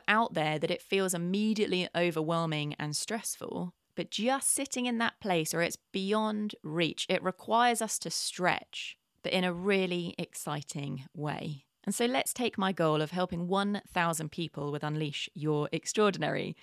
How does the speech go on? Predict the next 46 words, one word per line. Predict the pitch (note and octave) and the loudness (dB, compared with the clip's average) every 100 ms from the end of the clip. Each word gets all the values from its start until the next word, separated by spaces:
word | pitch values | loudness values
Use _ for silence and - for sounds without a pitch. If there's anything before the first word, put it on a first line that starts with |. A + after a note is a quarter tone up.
| - - - | -20 -10 -2
That | F#4 - | -2 0
definitely | D4+ - D4 D#3+ | -2 0 -2 -2
feels | - D#3+ D3+ | 0 2 2
like | D3 - | -2 -4
a | |
stretch | - - D#3+ - - | -4 0 -2 -2 -4
goal | D3 - | -2 -4
for | C#3+ | -6
this | - - | -6 -6
year, | - - - G#3+ _ _ _ | -6 -4 -4 -4 _ _ _
but | - | -2
it | A3 | -2
feels | - C4 B3+ | 2 2 2
like | B3+ A#3+ | -2 -4
a | G3 _ | -6 _
good | F#3+ G#3 | 0 0
one. | D3+ - - - _ - | -2 -8 -8 -12 _ -2
I | G3 | 0
want | A3+ C4 | 2 0
to | A#3 | -2
challenge | - G3+ A#3+ B3+ - | -4 0 2 2 2
myself | E3 - D#3 D3+ | 0 0 0 -2
to | - F#3+ | -2 -2
really | A3+ G3+ | -2 0
go | - G#3 A#3+ | 2 2 2
for | - E3 | 0 2
it | D#3+ | 2
and | E3+ | 2
help | F3+ A3 G#3 | -2 -2 -4
as | G3 | 0
many | G3+ G3+ G3+ G3+ _ | 2 2 0 -2 _
people | - F3 - D3 D3 | -8 -8 -4 -4 -4
as | - - | -6 -8
possible. | - - D3+ - D3 D3 _ _ _ - | -6 -6 -4 -4 -6 -8 _ _ _ -2
And | G3+ | 2
I | A#3 | 2
can | A#3+ | 0
sense | - C4+ B3 | 0 0 0
check | - G#3+ - | 0 0 0
how | - G3 F#3 F3+ F3 - | -2 0 2 2 -2 -8
stretchy | - - F#3+ - F#3 G#3 C4+ | -8 -4 -4 -2 0 0 0
the | A#3 A#3 | 0 4
goal | G3 G3 B3 | 6 6 4
feels | - A3+ A3 G#3 | 6 6 6 4
by | A3 A3+ | 4 4
knowing | A3+ A#3+ A#3+ A3 A3 | 4 2 2 0 -4